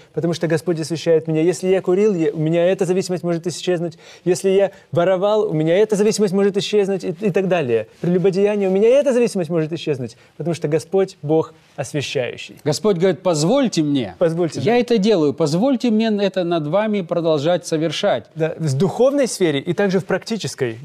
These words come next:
Speaker 1: ежедневной сфере Он нас изменяет.
Speaker 2: Совершенно верно. Очень, э, часто люди задают вопрос относительно, э, одиннадцатой главы
Speaker 1: Мгм.
Speaker 2: книги "Левит".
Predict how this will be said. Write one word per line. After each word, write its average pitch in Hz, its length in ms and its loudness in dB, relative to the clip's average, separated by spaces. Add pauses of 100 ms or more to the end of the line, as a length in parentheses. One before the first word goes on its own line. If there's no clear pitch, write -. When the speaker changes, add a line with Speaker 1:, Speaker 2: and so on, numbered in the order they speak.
Speaker 1:
ежедневной 151 640 -2
сфере 117 280 -8
Он 120 80 -6
нас 120 120 -8
изменяет. 117 460 -10 (160)
Speaker 2:
Совершенно 175 400 0
верно. 147 200 2
Очень, 202 360 0
э, 151 100 2
часто 220 320 -2
люди 165 220 -2
задают 135 380 -2
вопрос 135 440 -2 (800)
относительно, 139 800 0
э, 127 340 0
одиннадцатой 143 500 0
главы 139 300 2
Speaker 1:
Мгм. 175 120 -2 (280)
Speaker 2:
книги 165 300 2
"Левит". 151 400 2